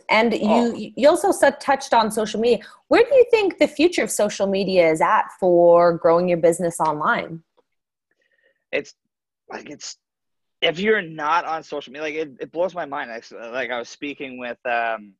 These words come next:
Speaker 2: uh, or I was telling you earlier that I do a lot of work with, uh, uh, law firms and stuff like that. And law firms are very old school in the manner that they, they don't utilize social media very much,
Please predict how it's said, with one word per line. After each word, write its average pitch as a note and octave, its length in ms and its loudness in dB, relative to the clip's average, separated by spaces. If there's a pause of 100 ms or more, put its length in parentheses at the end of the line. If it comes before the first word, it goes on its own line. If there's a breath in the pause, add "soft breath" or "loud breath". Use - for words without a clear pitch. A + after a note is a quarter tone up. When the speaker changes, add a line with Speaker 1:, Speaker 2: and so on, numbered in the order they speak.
(380)
Speaker 2:
uh, A#2+ 240 -6
or C3 80 -4
I C3 40 -2
was B2+ 120 -8
telling C#3+ 220 -6
you B2+ 80 -12
earlier C3+ 260 -4
that B2 160 -4
I A#2+ 60 -4
do B2+ 200 -6
a B2+ 40 -4
lot B2 140 -4
of A2 60 -8
work A2+ 240 -10
with, G#2+ 120 -12 (100)
uh, G#2+ 480 -10 (420)
uh, G#2+ 120 -12
law D3 200 0
firms G#2+ 320 -10
and G#2 80 -18
stuff G#2 220 -12
like G#2 140 -12
that. G#2+ 180 -4 (300 soft breath)
And A#2+ 120 -8
law D#3+ 220 2
firms G3 320 -6
are C#3 120 -4 (100)
very C#3 420 -4
old B2 300 -10
school G#2+ 400 -10
in A2 80 -16
the A2+ 80 -12
manner A2+ 340 -4
that A2+ 220 -4
they, A2 200 -4 (120)
they G#2 240 -10
don't C3 260 -4
utilize A2 720 -8
social G#2 320 -12
media G#2 280 -10
very G2 200 -8
much, G2 340 -12